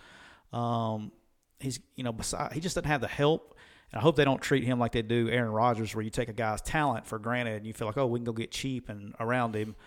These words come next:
Um, but he's good. But I'm with you. Bengals pretty good. All right, Jimmy G gets hurt yesterday. Does that change your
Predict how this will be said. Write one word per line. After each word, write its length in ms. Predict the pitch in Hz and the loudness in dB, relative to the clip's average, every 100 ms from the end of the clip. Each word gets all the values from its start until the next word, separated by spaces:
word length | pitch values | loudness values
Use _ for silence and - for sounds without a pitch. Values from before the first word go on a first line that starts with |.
| - - - _ | -20 -20 -20 _
Um, 360 | 113 113 107 107 | -4 -2 -2 0
but 320 | 117 110 - _ _ - | 2 2 0 _ _ -2
he's 180 | 135 107 | -2 0
good. 420 | 120 113 110 107 | 2 2 2 0
But 160 | 117 - _ _ - | -2 -2 _ _ -10
I'm 140 | - 135 | -2 2
with 180 | 131 120 | 2 2
you. 320 | 131 127 127 - - - - - - - - - - - _ - | 0 0 -4 -10 -20 -20 -20 -20 -20 -20 -20 -20 -20 -20 _ 2
Bengals 280 | 151 160 147 | 4 4 4
pretty 200 | 160 160 | 4 6
good. 340 | 185 175 135 117 - - - _ - | 6 6 4 -2 -10 -16 -20 _ 6
All 100 | 160 | 8
right, 180 | 151 | 8
Jimmy 220 | 131 175 165 | 4 -2 0
G 180 | 151 156 | 0 0
gets 180 | 147 | 0
hurt 200 | 147 135 | 0 0
yesterday. 560 | 127 123 127 120 113 110 - - _ _ _ - | -2 -4 -2 0 0 -4 -12 -20 _ _ _ -10
Does 100 | 117 | 0
that 120 | 127 | 0
change 280 | - 135 123 | 2 0 2
your 280 | 120 113 | 2 0